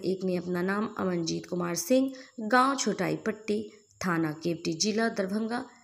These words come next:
एवं दूसरे ने अपना नाम मुकेश कुमार यादव, जयनगर बाजार समिति, थाना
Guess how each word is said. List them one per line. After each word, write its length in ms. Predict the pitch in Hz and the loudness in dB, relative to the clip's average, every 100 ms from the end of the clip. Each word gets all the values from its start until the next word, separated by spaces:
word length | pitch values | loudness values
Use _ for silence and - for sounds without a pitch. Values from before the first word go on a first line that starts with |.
| _ - | _ 4
एवं 340 | 269 262 170 160 - - 165 | 8 8 6 -2 -10 -14 -6
दूसरे 480 | 185 262 - 262 | 0 4 4 4
ने 140 | 233 185 | 2 2
अपना 260 | 165 180 175 | 0 -2 0
नाम 260 | 180 180 | 2 2
मुकेश 360 | 175 165 160 160 | 0 0 -2 -2
कुमार 360 | 170 165 160 | -4 -2 0
यादव, 460 | 156 180 190 226 233 - - - | 0 0 0 0 -2 -8 -18 -8
जयनगर 600 | 226 214 311 311 254 240 | 2 6 8 8 4 2
बाजार 380 | 214 190 202 202 | 0 0 2 2
समिति, 520 | 196 185 185 196 190 185 | 0 -2 -2 0 -2 0
थाना 300 | 170 175 190 | 0 0 -2